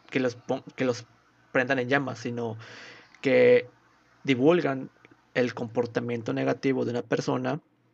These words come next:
y a partir de ahí la persona quien está siendo divulgada cambia de forma repentina. O sea, que tenemos como un arma. De hecho, me acordé también de la película, ¿no viste la película de El Hoyo?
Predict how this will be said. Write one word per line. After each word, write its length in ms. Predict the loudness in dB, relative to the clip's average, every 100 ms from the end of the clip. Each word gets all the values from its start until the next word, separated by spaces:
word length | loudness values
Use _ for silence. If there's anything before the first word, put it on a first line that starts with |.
| _
y 120 | -2
a 100 | -2 0
partir 420 | -2 -2 -4 -2
de 80 | 0
ahí 220 | 0 0
la 140 | -2 -6
persona 400 | -8 -6 -6 -6
quien 200 | -6 -6
está 240 | -6 -8
siendo 160 | -4 -2
divulgada 640 | 0 0 0 0 0 -4 -10 -20 -20 _ _ -2
cambia 320 | 0 0 -2
de 100 | -4
forma 280 | -4 -6 -4
repentina. 760 | -2 -2 -6 -4 -2 -2 -4 -10 -16 -18
O 40 | -4
sea, 160 | -4 -2
que 100 | -4
tenemos 720 | -2 -2 -2 0 0 -2 -10 _ _ _ _ _ _ _ _
como 200 | -4 -2 0
un 140 | 0
arma. 340 | 2 2 0
De 100 | 2
hecho, 300 | 2 4 2 2
me 100 | 0
acordé 240 | 2 2
también 260 | 2 0 2
de 60 | 2
la 120 | 2
película, 320 | 0 0 0
¿no 60 | 0
viste 220 | 0 2
la 60 | 2
película 280 | 2 4 4
de 100 | 4
El 140 | 2 4
Hoyo? 300 | 4 2